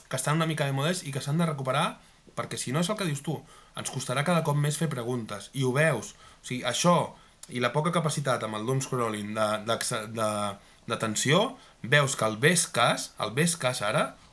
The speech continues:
pel que jo pagaria si fos empresari, és per la capacitat de concentració.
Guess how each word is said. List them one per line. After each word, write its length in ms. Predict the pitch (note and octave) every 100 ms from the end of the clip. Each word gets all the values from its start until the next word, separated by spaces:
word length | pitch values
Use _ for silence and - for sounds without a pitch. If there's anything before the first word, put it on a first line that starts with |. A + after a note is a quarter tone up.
| - A#2
pel 100 | G#2+
que 80 | G2+
jo 120 | B2+ F3
pagaria 340 | D3+ B2+ A#2+
si 100 | A#2
fos 100 | A2
empresari, 540 | A2 G#2+ G2+ G#2 F3 A#3 C3
és 80 | -
per 80 |
la 80 | C3
capacitat 320 | A#2 A#2 A#2
de 80 | B2+
concentració. 560 | C3 B2 A2 G#2+ A2+